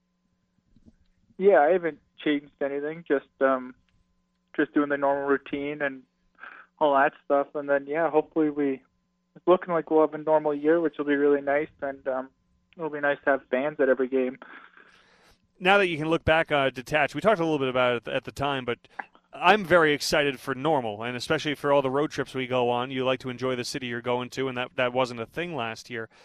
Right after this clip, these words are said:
Speaker 2: How, how refreshing can it even be for you guys next year to have a normal circumstance going into every game day? It's got, I would imagine now you can look back and just say, like, "Wow, as players,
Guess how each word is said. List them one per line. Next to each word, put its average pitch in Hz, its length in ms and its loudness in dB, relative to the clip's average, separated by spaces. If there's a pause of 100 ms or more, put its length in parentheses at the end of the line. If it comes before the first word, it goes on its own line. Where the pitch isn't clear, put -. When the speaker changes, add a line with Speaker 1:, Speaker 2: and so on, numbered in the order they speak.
(480)
Speaker 2:
How, 196 440 0
how 196 480 0 (420)
refreshing 156 640 0
can 127 140 -4
it 120 100 -4
even 117 240 -4
be 123 160 -4
for 131 160 -10
you 123 160 -6
guys 120 320 -2
next 131 340 -8
year 123 300 -6 (420)
to 139 180 0
have 151 560 -2 (460)
a 143 80 -2
normal 147 840 -2
circumstance 131 1080 -6 (140)
going 139 320 -4
into 135 200 -6
every 131 240 -2
game 143 280 -8
day? 113 180 -2
It's 131 200 -6
got, 170 300 2 (840)
I 165 100 4
would 170 100 2
imagine 180 340 0
now 180 200 2
you 151 140 0
can 147 120 -2
look 156 120 0
back 156 180 2
and 147 80 -10
just 143 180 -6
say, 143 240 -2
like, 135 240 -4
"Wow, 156 580 2
as 120 120 -4
players, 156 560 -4